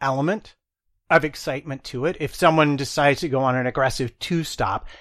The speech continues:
you could potentially make that work in Canada, particularly if your second stop, you get a virtual safety car or a safety car to help out. Then you've driven a lot faster than the other team, and you lose as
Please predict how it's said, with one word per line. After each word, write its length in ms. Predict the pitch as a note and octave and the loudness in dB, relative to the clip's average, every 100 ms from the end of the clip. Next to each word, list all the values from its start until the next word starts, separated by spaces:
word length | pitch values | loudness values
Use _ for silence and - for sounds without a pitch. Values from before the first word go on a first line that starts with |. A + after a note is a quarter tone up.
| _ | _
you 260 | - F#3 A#3+ | 0 4 4
could 340 | - G#3+ - | 4 -6 -4
potentially 800 | A3 - - - A3 - G#3 G3 | -10 -10 -10 0 0 0 0 2
make 260 | E3+ D3+ - | 4 4 4
that 220 | D#3 D3 | 0 2
work 260 | C#3+ C#3+ - | 0 -2 -4
in 160 | C#3 | -10
Canada, 480 | - A2+ A2 A#2+ F#3 | -8 -8 -6 2 2
particularly 580 | F#3 D3+ F3+ F#3 E3 C#3 | 2 0 0 4 4 4
if 120 | C#3 | 4
your 100 | C#3 | 0
second 400 | - C#3+ B2+ C3 | -2 -2 -2 -4
stop, 400 | - D3 C3 - | 2 6 6 4
you 140 | C#3+ C3+ | -4 -2
get 100 | C3 | -2
a 60 | |
virtual 340 | A#2 B2 - A#2+ | 0 -4 -4 -6
safety 360 | B2+ A2+ - | -4 -6 -8
car 280 | - A2+ B2 | -4 -2 -2
or 180 | B2 A2 | -4 -6
a 60 | |
safety 340 | A2+ G2 G#2 - | -4 -6 -6 -8
car 220 | - A#2+ | -4 -2
to 80 | B2 | 2
help 240 | D3 D3 | 2 6
out. 340 | E3+ A#3+ - - _ _ _ _ C#3+ | 6 6 2 -20 _ _ _ _ 2
Then 240 | D#3 D#3 | 4 6
you've 100 | D3 | 4
driven 300 | C3+ C#3+ C3 | 4 4 4
a 40 | B2 | 4
lot 240 | B2 A#2+ | 2 2
faster 360 | A#2+ A#2+ - C3 | -2 -2 -2 -4
than 160 | B2+ | -4
the 100 | C3 | 0
other 180 | B2+ C3+ | 0 0
team, 360 | - F3 F3 - | 0 0 0 0
and 340 | D#3+ D#3 D3+ C3+ | 4 6 6 4
you 140 | C3 | -4
lose 280 | B2+ C3 B2 | -4 -4 -6
as 180 | A2+ | -12